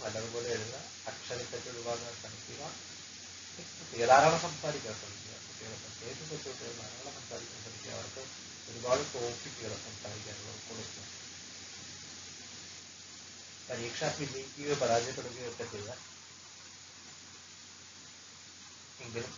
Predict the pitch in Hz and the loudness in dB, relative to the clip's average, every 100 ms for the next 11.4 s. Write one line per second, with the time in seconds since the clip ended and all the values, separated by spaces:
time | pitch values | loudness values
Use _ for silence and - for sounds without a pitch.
0 | - 147 - 180 147 131 120 113 127 - | -2 0 10 10 10 4 2 0 -6 -6
1 | 117 120 156 160 131 113 110 110 113 - | -4 4 10 12 12 12 10 0 -8 -12
2 | - - - - - - - - - - | -14 -14 -14 -14 -14 -14 -16 -16 -16 -16
3 | - - 127 131 131 135 98 - 127 127 | -16 -2 2 2 8 8 8 0 -6 -2
4 | 127 123 113 113 117 110 110 113 110 110 | 2 6 6 4 -2 -8 -4 -2 -2 -4
5 | 110 - - 117 110 110 - 113 110 101 | -8 -10 -8 2 6 6 2 -8 -10 -12
6 | - 110 110 110 117 120 120 113 117 - | -12 -8 -6 -4 -4 -4 -6 -8 -10 -8
7 | 117 113 110 113 113 113 113 117 117 113 | -8 -8 -8 -10 -10 -10 -10 -10 -8 -8
8 | 110 120 113 107 120 147 - - - - | -6 -8 -8 -6 -6 -6 -8 -14 -16 -16
9 | - - - - - 120 104 120 120 127 | -16 -16 -16 -16 0 4 6 6 6 2
10 | 123 - 123 151 - - - - - - | -2 -4 -6 -8 -10 -14 -16 -16 -16 -2
11 | 117 107 113 139 | 2 4 2 0